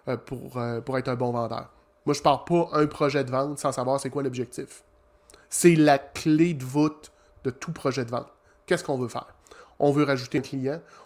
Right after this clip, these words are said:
on veut rajouter, euh, deux cent mille dollars sur le, le chiffre d'affaires, on veut, qu'est-ce qu'on veut faire ? Parce que si on sait pas où est-ce qu'on s'en va, on risque de virer en rond. Donc,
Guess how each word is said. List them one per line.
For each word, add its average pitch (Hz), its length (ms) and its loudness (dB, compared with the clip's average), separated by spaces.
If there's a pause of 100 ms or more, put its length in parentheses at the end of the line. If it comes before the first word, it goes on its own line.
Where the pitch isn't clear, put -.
on 135 120 -2
veut 135 140 -2
rajouter, 131 480 -2
euh, 120 80 -4
deux 143 220 0
cent 147 140 -2
mille 135 140 0
dollars 135 280 2
sur 135 220 -8
le, 120 280 -4 (300)
le 135 120 0
chiffre 120 200 -4
d'affaires, 147 500 -2
on 139 120 -4
veut, 135 160 -4 (300)
qu'est-ce 175 200 -4
qu'on 139 140 -4
veut 123 160 -4
faire ? 131 320 -8 (400)
Parce 151 160 -4
que 165 100 0
si - 140 -2
on 170 80 2
sait - 120 -6
pas 175 120 0
où 180 120 2
est-ce 139 100 -2
qu'on 143 120 -4
s'en 123 200 -4
va, 147 180 -2 (340)
on 143 120 2
risque 139 240 -2
de 123 80 -4
virer 123 240 -4
en 117 140 -6
rond. 117 140 -14 (520)
Donc, 143 220 2